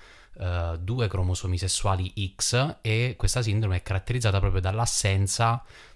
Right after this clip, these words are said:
di un cromosoma X, eh, nella maggior parte dei casi quello proveniente dal padre.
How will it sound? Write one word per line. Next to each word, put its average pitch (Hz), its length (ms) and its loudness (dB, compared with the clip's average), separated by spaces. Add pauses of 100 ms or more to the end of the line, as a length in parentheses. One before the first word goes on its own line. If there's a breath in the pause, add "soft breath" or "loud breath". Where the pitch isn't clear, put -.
(100)
di 104 280 -4 (120)
un 131 200 0
cromosoma 95 500 4 (100)
X, 90 460 -6
eh, - 80 -10 (160)
nella 95 160 0
maggior 101 200 0
parte - 240 -2
dei 123 80 0
casi 101 280 0
quello 95 200 0
proveniente 95 720 0
dal 90 400 -4
padre. 90 520 -2